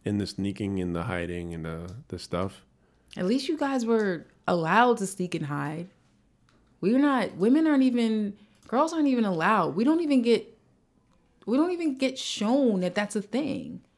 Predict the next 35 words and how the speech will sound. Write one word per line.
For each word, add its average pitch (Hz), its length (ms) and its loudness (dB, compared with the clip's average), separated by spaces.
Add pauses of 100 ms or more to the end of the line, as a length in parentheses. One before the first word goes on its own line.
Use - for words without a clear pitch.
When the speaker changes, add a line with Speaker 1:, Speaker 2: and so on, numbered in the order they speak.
(960)
Speaker 1:
I - 60 0
didn't, 359 160 4
I - 40 -4
don't - 100 6
Speaker 2:
The 226 60 6
Speaker 1:
think - 120 6
Speaker 2:
hardest 330 260 2
conversation 285 460 0
I 262 80 0
had 247 260 -2
with 220 240 -6 (100)
Maisie 170 680 -4 (680)
has 185 140 -2
been 202 180 0
about 196 200 4
masturbation. 196 800 -4 (120)
'Cause 196 320 -2 (340)
we 285 320 -4 (280)
don't, 226 380 -10
as 220 220 -2 (220)
liberal 262 640 2
and 220 260 -4
as 208 260 -4
pro-sex 233 680 -6
as 214 140 -6
I 190 120 -2
am, 185 460 -4 (380)
that 349 100 -8
is 254 180 -4
such - 420 -10
a 220 60 -4
hard 226 520 -4
conversation 196 720 -6
to 170 100 -12
have. 190 420 -12